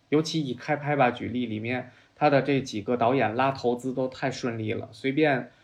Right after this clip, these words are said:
去寒暄一下，几十万就到手了。然后稍微说一下这个剧本儿，也不剧透，像王珞丹就立即有这个投资方就给了他八十万，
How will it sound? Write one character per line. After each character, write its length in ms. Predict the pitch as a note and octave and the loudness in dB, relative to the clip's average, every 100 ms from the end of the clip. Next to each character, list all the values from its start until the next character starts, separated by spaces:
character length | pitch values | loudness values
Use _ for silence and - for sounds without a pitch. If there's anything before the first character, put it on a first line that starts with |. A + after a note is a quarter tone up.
| _ _ | _ _
去 180 | - D#3 | -6 -2
寒 260 | C3+ A2+ B2+ | 0 2 2
暄 280 | - C#3+ C#3 | 2 2 2
一 140 | G#2+ | 0
下， 400 | - A2+ G#2 - - _ - | -4 -4 -4 -8 -18 _ -8
几 140 | A2 | -6
十 180 | G#2+ A#2+ | -2 2
万 180 | C3 A#2+ | 2 2
就 140 | A#2 | 0
到 220 | B2 A2+ | 2 2
手 260 | A2 - - | 0 -6 -8
了。 160 | E2 - _ _ _ _ - | -10 -12 _ _ _ _ -6
然 180 | A2 | -4
后 380 | A2+ B2+ A2+ G#2 | 2 4 4 2
稍 220 | A2 D3 | 4 6
微 220 | C#3 C#3+ C#3 | 8 8 4
说 320 | - C#3 C3+ | 0 2 2
一 140 | B2+ | 2
下 500 | G#2+ B2 A2 F#2+ G2 - | 0 2 4 2 -2 -8
这 120 | A#2 | -8
个 500 | G#2+ G#2 G2+ G2+ F#2+ - | -4 -4 -2 -4 -6 -8
剧 160 | - C3+ | -2 2
本 100 | G2+ | 2
儿， 240 | G2 A2 - | 2 -2 -8
也 100 | - | -4
不 160 | A2 B2+ | -2 -2
剧 200 | B2 D3 | -4 -6
透， 340 | - D#3+ C3+ | 0 4 4
像 160 | A2+ B2 | 2 -2
王 140 | A2+ | 0
珞 120 | B2+ A#2+ | 2 2
丹 300 | A#2+ A#2+ - - _ | 2 0 -4 -20 _
就 160 | - C#3+ | -2 0
立 200 | C3 C3 | 2 0
即 480 | - A2+ A#2 B2 A#2+ | -2 -2 -2 -2 -2
有 380 | A#2+ G2+ F2 - _ _ _ - | -2 -2 -4 -10 _ _ _ -6
这 160 | C3 | -4
个 280 | A2+ G2+ F#2+ | 0 0 -2
投 200 | F#2+ A#2 A2+ | -2 0 0
资 180 | C3+ | 0
方 240 | B2+ B2+ B2 | 2 2 2
就 80 | A#2+ | 0
给 120 | A#2+ | -2
了 140 | G#2+ | -2
他 100 | A2 | -4
八 280 | C3+ D3+ D3 | 0 2 2
十 180 | C#3 G2 | -2 -4
万， 280 | G2+ G2 | -2 -2